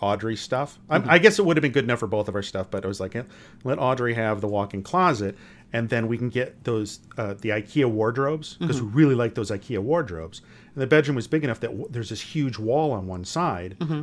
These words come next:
Speaker 1: that was just unused. And so we measured it all out, and we're like, "Hey, we can put two of the big ones in there." And then that would be my closet by having, and it would, you know, blend in. So that was the,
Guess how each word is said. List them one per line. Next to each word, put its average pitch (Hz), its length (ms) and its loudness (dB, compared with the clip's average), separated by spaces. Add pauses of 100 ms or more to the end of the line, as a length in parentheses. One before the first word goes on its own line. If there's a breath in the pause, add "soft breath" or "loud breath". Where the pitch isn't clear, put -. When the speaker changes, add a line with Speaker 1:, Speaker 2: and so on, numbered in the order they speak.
(120)
Speaker 1:
that 123 140 -2
was 107 120 -8
just - 320 -8
unused. 117 640 -2 (120)
And 107 140 -8
so 123 80 -4
we 120 80 0
measured 120 360 0
it - 20 2
all 107 140 0
out, 147 120 0
and 123 80 -6
we're 107 80 -4
like, 98 120 -4
"Hey, 139 120 -2
we 117 100 -2
can 113 100 -6
put - 160 -12
two 135 200 -4
of 131 80 0
the 117 40 -2
big 120 220 -2
ones 87 240 -6
in 82 80 -10
there." 76 260 -14 (540 loud breath)
And 117 160 -4
then 104 180 0
that 113 220 4
would 120 160 -2
be 104 140 0
my 113 200 0
closet 80 560 -6 (400)
by 92 120 -8
having, 95 280 -6
and 117 120 -6
it 117 40 -8
would, 101 160 -4 (140)
you 107 120 -8
know, 80 100 -14 (300)
blend 95 180 -4
in. 87 100 -4
So 92 140 -6
that 147 160 6
was 135 160 -2
the, 101 180 -4